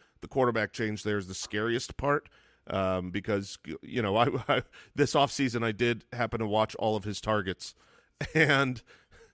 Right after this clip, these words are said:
um, I j-, when I watched it, I was so impressed by Christian Watson. I think he's super talented. What an athlete. But I also went, "Man, those,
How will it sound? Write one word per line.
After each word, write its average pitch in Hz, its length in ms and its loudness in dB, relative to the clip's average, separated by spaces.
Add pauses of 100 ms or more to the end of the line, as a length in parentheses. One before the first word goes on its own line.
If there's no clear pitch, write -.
(340)
um, 104 460 2 (320)
I 135 140 4
j-, 131 160 -8 (100)
when 104 440 -2
I 135 80 4
watched 139 420 4
it, 107 160 2 (160)
I 120 140 4
was 117 200 0
so 165 280 6
impressed 151 360 2
by 120 120 0
Christian 120 400 -4
Watson. 98 280 -4
I 101 60 -4
think 104 160 -6
he's 110 140 -6
super - 520 -4
talented. 101 500 -4
What 143 220 4
an 131 120 2
athlete. 98 460 -6 (500)
But 135 80 2
I 131 60 2
also 160 460 4
went, 123 340 4 (600)
"Man, 143 520 -2
those, 151 500 4